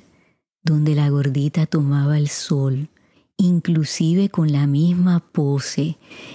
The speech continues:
Hemos tomado fotos y las hemos comparado con las fotos de la gordita y están exactamente igual.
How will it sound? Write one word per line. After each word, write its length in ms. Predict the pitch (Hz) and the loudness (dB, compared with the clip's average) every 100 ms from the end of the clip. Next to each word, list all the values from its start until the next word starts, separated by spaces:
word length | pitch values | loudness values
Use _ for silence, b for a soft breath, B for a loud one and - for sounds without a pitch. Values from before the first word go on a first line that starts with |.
| B | B
Hemos 320 | 180 165 208 | 0 2 0
tomado 460 | - 165 151 165 180 | 0 0 2 2 0
fotos 880 | - 160 165 180 - 139 - - B B B B B | -2 -2 0 0 -2 -2 -4 -10 B B B B B
y 100 | 160 | -2
las 180 | 147 143 | 2 2
hemos 240 | 143 156 - | 2 0 -2
comparado 840 | - 151 147 143 143 143 156 156 | -2 -2 0 0 0 2 2 0
con 160 | 151 147 | 0 0
las 160 | 139 | 0
fotos 360 | - 151 151 160 | -2 -4 0 0
de 80 | 160 | 2
la 100 | 143 | 0
gordita 640 | 139 135 147 151 175 175 B B B B _ _ | 0 0 0 -2 -2 -2 B B B B _ _
y 140 | 170 | 0
están 460 | 156 - 170 170 233 - | 0 0 0 2 0 -2
exactamente 1500 | 170 156 - - 151 170 - 185 175 151 147 156 160 165 160 - | -2 -2 -6 -2 0 -2 -2 0 2 2 2 0 -2 -2 -4 -4
igual. 580 | 151 147 147 143 143 | -2 0 0 0 0